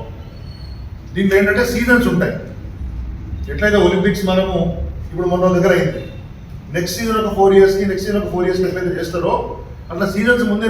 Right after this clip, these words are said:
నిర్మితం అవుతాయి, ముందే నిర్ణయం జరుగుతాయి. సీజన్ నైన్, టెన్,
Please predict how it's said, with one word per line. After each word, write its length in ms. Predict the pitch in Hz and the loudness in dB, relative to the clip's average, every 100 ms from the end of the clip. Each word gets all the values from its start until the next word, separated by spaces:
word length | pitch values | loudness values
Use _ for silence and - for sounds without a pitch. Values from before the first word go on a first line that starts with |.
| 196 | 2
నిర్మితం 320 | 208 202 196 | 2 2 2
అవుతాయి, 220 | 185 180 147 131 | 0 -2 -6 -8
ముందే 220 | 170 208 185 185 - 135 | -2 0 0 -4 -8 -10
నిర్ణయం 280 | 160 208 196 | -4 -2 0
జరుగుతాయి. 380 | 175 175 180 - - - - - - - - - - - - - - - | 0 0 -2 -10 -14 -18 -18 -18 -18 -18 -18 -18 -18 -18 -18 -18 -18 -6
సీజన్ 320 | 196 202 202 170 | 2 2 4 4
నైన్, 300 | - 233 254 247 214 | 4 4 6 6 4
టెన్, 220 | 214 233 | 2 0